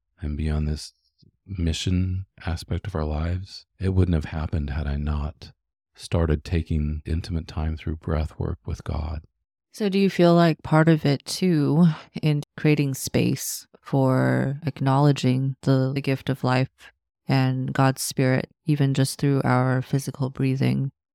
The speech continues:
Speaker 2: do you feel like this is also part of surrendering? So through giving in your breath so that the very life that you're breathing in, it's also related to surrender?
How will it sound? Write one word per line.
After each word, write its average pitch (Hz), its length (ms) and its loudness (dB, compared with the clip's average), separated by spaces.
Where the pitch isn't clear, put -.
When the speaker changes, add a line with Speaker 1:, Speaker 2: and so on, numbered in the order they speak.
Speaker 2:
do 196 80 6
you 185 80 8
feel 180 180 6
like 170 200 4
this 165 240 -2
is 156 440 -4
also 156 460 4
part 143 420 0
of 135 420 2
surrendering? 143 1000 4
So 139 280 2
through 147 680 -2
giving 156 360 0
in 147 720 -2
your 135 720 2
breath 139 520 2
so - 200 0
that 143 120 0
the 143 80 -2
very 143 240 2
life 135 580 -2
that 127 160 0
you're 135 160 -6
breathing 131 380 -6
in, 131 420 0
it's 143 200 4
also 135 360 2
related 131 460 2
to - 140 -8
surrender? 131 720 -2